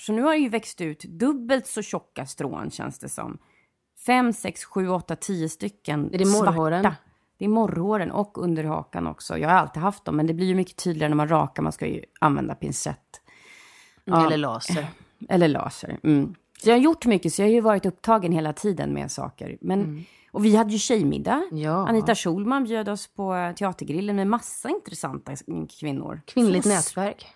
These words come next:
Speaker 1: Ja, så spännande att träffa kvinnor, massa andra olika yrken och
Speaker 2: Ja.
Speaker 1: ah, vad jätteroligt. Och sen sov jag över hos dig.
Speaker 2: Ja, det var magiskt. Det kändes som
Speaker 1: För
Speaker 2: att det, det är man inte med om så ofta längre,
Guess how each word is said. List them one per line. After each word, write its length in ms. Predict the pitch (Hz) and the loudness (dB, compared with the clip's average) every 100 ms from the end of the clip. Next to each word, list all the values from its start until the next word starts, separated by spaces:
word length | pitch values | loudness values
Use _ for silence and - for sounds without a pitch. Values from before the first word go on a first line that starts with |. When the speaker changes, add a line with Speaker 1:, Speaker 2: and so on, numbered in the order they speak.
| _ - | _ 2
Speaker 1:
Ja, 140 | 330 - | 2 2
så 360 | - - - | -4 -2 -2
spännande 500 | 277 - 240 214 285 | -2 0 0 0 0
att 80 | 220 | -2
träffa 260 | - 202 175 | -6 -8 -10
kvinnor, 480 | - 156 143 139 - | -6 -4 -4 -6 -10
massa 400 | - 175 156 - | -6 -4 -4 -4
andra 220 | 143 139 | -2 -2
olika 340 | 139 139 135 147 | -4 -6 -8 -8
yrken 500 | 135 - 147 135 147 | -8 -8 -8 -6 -6
och 200 | 143 - - - _ - | -8 -10 -14 -20 _ -8
Speaker 2:
Ja. 240 | 160 135 160 - _ _ _ | -6 -6 -10 -18 _ _ _
Speaker 1:
ah, 100 | - 202 - | -6 -6 -4
vad 100 | 190 | -4
jätteroligt. 540 | 180 - 180 202 165 | -2 -2 -2 0 -2
Och 60 | 190 | -2
sen 120 | 220 | -4
sov 200 | 240 208 | -2 2
jag 100 | 185 | 4
över 200 | 330 440 | 2 0
hos 180 | 196 - | -4 -6
dig. 280 | - - 202 | -10 -10 -8
Speaker 2:
Ja, 240 | 208 196 - 196 196 | -4 -2 -4 -6 -4
det 180 | 277 226 | 0 2
var 180 | 185 | 2
magiskt. 580 | 160 147 127 135 156 - _ _ | 2 0 -2 -4 -8 -12 _ _
Det 60 | 269 | -2
kändes 240 | 302 208 | 0 2
som 80 | 214 | 4
Speaker 1:
För 160 | - 196 | 2 0
Speaker 2:
att 160 | 196 185 | -4 -10
det, 360 | - 190 208 220 | -14 -4 -2 -2
det 140 | 208 233 | 0 2
är 40 | |
man 140 | 226 220 | 4 4
inte 200 | 214 180 | 2 0
med 140 | 180 | 0
om 60 | 208 | 0
så 120 | 220 | -4
ofta 240 | - - | -6 -6
längre, 400 | 143 131 120 67 | -4 -4 -4 -6